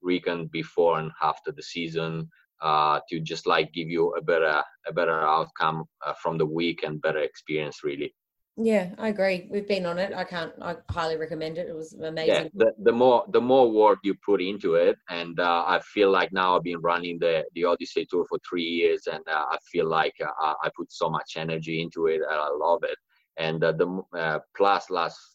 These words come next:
Speaker 1: last year, the past season, I was with this guy.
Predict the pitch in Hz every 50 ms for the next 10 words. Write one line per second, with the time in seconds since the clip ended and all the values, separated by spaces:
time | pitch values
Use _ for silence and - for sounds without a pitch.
0 | _ - 87 85 85 80 - - - 92 90 85 82 85 - - 85 82 80 -
1 | - 87 85 85 82 82 80 80 80 _ _ _ _ _ - 82 80 85 87 85
2 | - - - _ _ - 85 82 78 82 80 78 - - - - - - _ _
3 | _ - 82 85 85 85 80 73 71 -